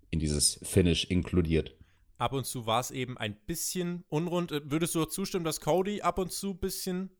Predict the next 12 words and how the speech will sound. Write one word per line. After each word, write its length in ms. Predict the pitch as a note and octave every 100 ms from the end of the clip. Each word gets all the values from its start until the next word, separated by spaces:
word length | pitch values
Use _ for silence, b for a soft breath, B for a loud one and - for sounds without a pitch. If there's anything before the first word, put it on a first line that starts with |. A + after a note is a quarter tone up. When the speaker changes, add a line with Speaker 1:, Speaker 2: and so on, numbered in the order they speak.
| -
Speaker 2:
sloppy 400 | - D#3 E3 F3+
geworkt 400 | E3 E3 F3+ -
hat? 260 | G3+ - - _ _ _ _ _ _ _ _ _ _ _ _ _ -
Speaker 1:
Ja, 840 | A2+ G#2 F2+ E2+ F2+ G2 G#2 F#2
hat 440 | - A#2 - _ -
mich 200 | A2+ C3
jetzt 180 | -
nicht 280 | A#2 G#2+ -
gestört 680 | G#2+ - - G#2+ G#2+ C3 C#3
in 200 | A2+ A#2
dem 240 | A#2 A#2+
Fall, 680 | A2 - G#2+ A2+ A#2 A#2+ A#2